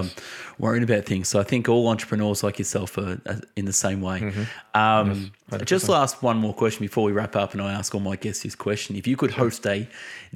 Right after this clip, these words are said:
Speaker 2: dinner party with three people from the past, famous, dead or alive, who would they be and what would you serve 'em?
Speaker 1: Oh, man. Um,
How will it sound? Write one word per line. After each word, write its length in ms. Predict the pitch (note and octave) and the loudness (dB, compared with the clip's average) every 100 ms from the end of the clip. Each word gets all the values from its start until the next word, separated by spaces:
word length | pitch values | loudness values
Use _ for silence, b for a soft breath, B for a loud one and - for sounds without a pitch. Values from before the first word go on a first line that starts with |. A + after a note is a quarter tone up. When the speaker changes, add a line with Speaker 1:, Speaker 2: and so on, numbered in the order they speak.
| A#2+ | 0
Speaker 2:
dinner 220 | B2+ C3+ | 2 2
party 380 | - A#2 G#2 G2+ | 2 4 4 2
with 180 | F#2+ | -2
three 380 | - - A#2 C#3 | -4 -2 2 4
people 340 | C#3 G#2+ G2 G2+ | 4 0 0 2
from 220 | C#3+ G#3 | 2 2
the 60 | |
past, 380 | - B2 A2 - | 2 4 2 2
famous, 380 | - C#3 D#3 C#3 | 2 2 2 2
dead 160 | C#3+ F#3 | 4 6
or 100 | G3+ | 6
alive, 440 | C3 A2+ A2 D3+ B B B - D#3 | 6 4 2 0 B B B -10 4
who 140 | F#3 | 6
would 120 | A3+ - | 6 4
they 140 | G3+ | 2
be 440 | B2+ G#2 A2 F3+ _ - | 2 0 0 -4 _ -6
and 140 | G2 | 0
what 160 | G#2 G#2+ | 0 -2
would 100 | G#2+ | -4
you 80 | |
serve 300 | G2+ A2+ G#2+ | -4 -2 -2
'em? 140 | G#2 F2+ _ _ _ _ _ - | -2 -8 _ _ _ _ _ -6
Speaker 1:
Oh, 320 | A#2+ G#2+ F#2+ | -2 -2 -2
man. 400 | F#2 F#2+ G2 F#2+ - _ | 0 2 0 -2 -12 _
Um, 800 | G#2+ G#2 G#2+ G#2 G2 F#2+ F#2 | 2 4 4 4 2 -2 -8